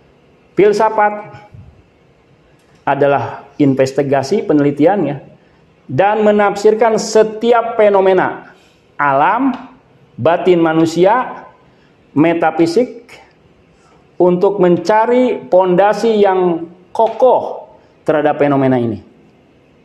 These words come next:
Jadi objeknya alam, batin manusia,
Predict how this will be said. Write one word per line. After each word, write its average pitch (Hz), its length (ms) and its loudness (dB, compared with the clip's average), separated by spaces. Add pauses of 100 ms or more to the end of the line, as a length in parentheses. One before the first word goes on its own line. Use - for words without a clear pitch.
(1200)
Jadi 147 400 2
objeknya 180 840 0 (140)
alam, 165 640 -2 (1120)
batin 180 500 0
manusia, 180 720 2